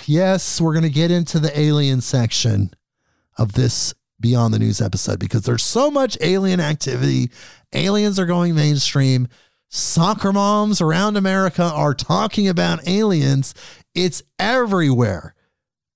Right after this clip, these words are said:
The mainstream media is priming general consciousness to accept the possibility of extraterrestrials being real. Now, of course, we've been fed this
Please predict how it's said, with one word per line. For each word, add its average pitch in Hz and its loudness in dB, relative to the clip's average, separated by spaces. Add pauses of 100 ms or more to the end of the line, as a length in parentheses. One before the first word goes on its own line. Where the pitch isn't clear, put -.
The 156 0
mainstream 214 0
media 175 2
is 175 0 (100)
priming 196 0
general 175 0
consciousness 160 -2 (360)
to 170 2
accept 196 -2
the 202 -2
possibility 156 0
of 120 -2
extraterrestrials 123 -2 (340)
being 131 2
real. 92 -6 (540)
Now, 135 0
of 127 -4
course, 160 0
we've 143 2
been 127 -2
fed 170 -4
this 147 -2